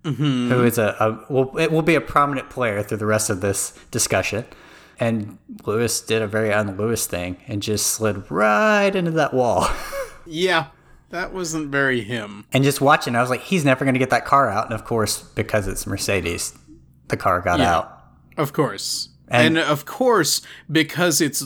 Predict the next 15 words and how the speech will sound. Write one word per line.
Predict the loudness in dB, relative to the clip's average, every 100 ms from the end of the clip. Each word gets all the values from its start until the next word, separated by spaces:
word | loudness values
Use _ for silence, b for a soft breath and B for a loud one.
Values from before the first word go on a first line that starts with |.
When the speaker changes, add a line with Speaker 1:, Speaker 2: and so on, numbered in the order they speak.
| -10
Speaker 1:
Lewis | -12 -6 0 2 2 0
Hamilton | 0 0 2 0 0
in | 0 0
particular, | 0 -2 -4 -2 -2 0 -4 -6 B B B
he | -2 0
drops | 2 2 2 2 -4 -6 b b _ _ -4
God | 2 2 2
knows | 2 2
how | 2
many | 2 2 2
spots. | -2 2 2 2 2 -4 -4
Speaker 2:
Ninth. | -2 0 0 -4 0
Speaker 1:
And | 2
then | 4 4
in-, | 4 2